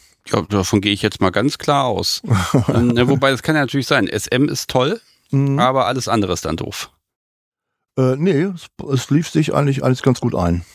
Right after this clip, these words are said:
Speaker 2: Es funktionierte alles ganz, ganz, alles ganz gut. Es waren andere Probleme, die sich auftaten, aber die sind jetzt kein Thema. Das ist nicht S M, sondern das ist privat.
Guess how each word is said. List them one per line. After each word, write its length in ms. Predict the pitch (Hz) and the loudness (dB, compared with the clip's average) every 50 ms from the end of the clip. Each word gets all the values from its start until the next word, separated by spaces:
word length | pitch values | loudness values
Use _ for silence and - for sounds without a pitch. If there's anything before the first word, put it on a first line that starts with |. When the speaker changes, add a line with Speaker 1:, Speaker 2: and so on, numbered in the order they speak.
| - - - | -12 -4 -2
Speaker 2:
Es 180 | 104 - - - | -2 -2 -2 -8
funktionierte 480 | - - 135 135 - - 131 127 120 117 | -6 0 0 0 0 2 0 2 2 2
alles 200 | 120 110 110 - | 0 0 -2 0
ganz, 200 | 113 104 101 - | 0 -2 -2 -2
ganz, 240 | - 107 110 - | 0 0 0 2
alles 180 | 123 117 - - | 2 0 0 2
ganz 180 | - 95 - - | 0 0 0 2
gut. 240 | 131 143 302 254 - _ - - - - - - - _ | 0 0 0 -2 -4 _ -20 -20 -20 -20 -20 -20 -16 _
Es 420 | - 117 110 - - - - 95 95 | 0 0 0 0 -6 -12 -12 -2 2
waren 400 | 113 107 104 101 98 95 95 95 | 2 4 4 4 2 2 0 0
andere 680 | 92 101 117 131 143 143 139 151 139 151 156 156 156 151 | 0 2 2 2 2 2 0 0 0 2 2 0 0 -2
Probleme, 800 | - - - 151 147 143 139 143 147 151 151 156 151 147 143 | -6 -8 -4 -2 -2 0 0 0 2 2 2 2 2 0 0
die 100 | 135 151 | 0 0
sich 380 | 143 135 147 151 151 - - - | 0 0 0 0 -2 -2 -4 -2
auftaten, 680 | - 143 135 - - 151 143 147 - - 143 139 139 139 | -2 -2 -2 0 0 2 2 2 2 2 0 0 2 0
aber 280 | 117 110 117 117 113 | 0 2 2 2 2
die 380 | 110 123 120 117 113 117 120 110 - | 2 2 2 2 2 0 -2 -2 0
sind 160 | 117 117 113 | 0 2 2
jetzt 140 | 110 - - | 0 -2 0
kein 180 | - 104 101 | 0 0 2
Thema. 260 | - 110 117 151 170 | 2 2 2 2 2
Das 140 | 175 151 131 | -2 -4 -6
ist 240 | 127 - - - - | -6 -10 -10 -2 0
nicht 220 | 135 127 - - | 0 0 0 0
S 160 | - 98 101 - | -4 -4 -2 -2
M, 200 | - 127 151 147 | -2 0 0 2
sondern 200 | 127 120 110 107 | 2 2 0 0
das 100 | 104 101 | 0 -2
ist 160 | 90 - - | -4 -4 -2
privat. 440 | - 92 87 90 120 185 226 - | -2 0 0 2 2 0 -2 -4